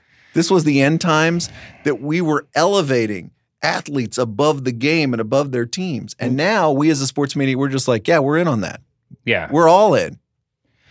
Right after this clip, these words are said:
Speaker 2: Well, okay. I mean, yes, I agree. I think that the,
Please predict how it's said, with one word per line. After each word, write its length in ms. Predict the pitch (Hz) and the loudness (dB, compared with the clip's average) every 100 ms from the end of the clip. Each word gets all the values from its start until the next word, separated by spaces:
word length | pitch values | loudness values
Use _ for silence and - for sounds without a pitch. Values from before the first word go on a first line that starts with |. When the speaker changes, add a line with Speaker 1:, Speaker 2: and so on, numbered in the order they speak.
| - - - | -20 -20 -4
Speaker 2:
Well, 260 | 330 311 247 | 2 4 4
okay. 260 | 147 104 110 | 2 2 2
I 140 | 165 | 0
mean, 140 | 165 | 0
yes, 260 | 170 135 - | 2 2 2
I 80 | 143 | 2
agree. 560 | 156 131 120 101 - - | 2 2 2 0 -2 -6
I 200 | 104 131 | -2 0
think 300 | 170 220 185 | 0 0 0
that 180 | 156 147 | 0 2
the, 760 | 135 123 107 - 80 90 92 | 2 2 0 -8 -12 -10 -10